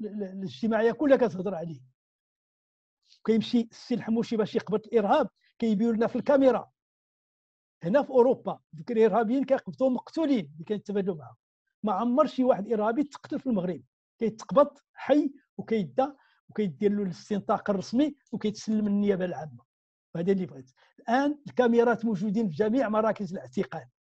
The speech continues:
وهذا الشيء اللي كنا طالبنا به ودرناه في التوصيات، هي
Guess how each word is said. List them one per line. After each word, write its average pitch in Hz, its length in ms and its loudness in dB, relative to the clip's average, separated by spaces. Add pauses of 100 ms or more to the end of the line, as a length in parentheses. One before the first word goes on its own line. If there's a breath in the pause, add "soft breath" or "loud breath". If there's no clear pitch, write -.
(180)
وهذا 180 120 -2
الشيء 220 160 -4
اللي 208 80 -2
كنا 208 280 -2
طالبنا 190 420 -2
به 240 120 -2
ودرناه 196 340 -2
في 185 60 -10
التوصيات، 196 480 -6
هي 185 200 -6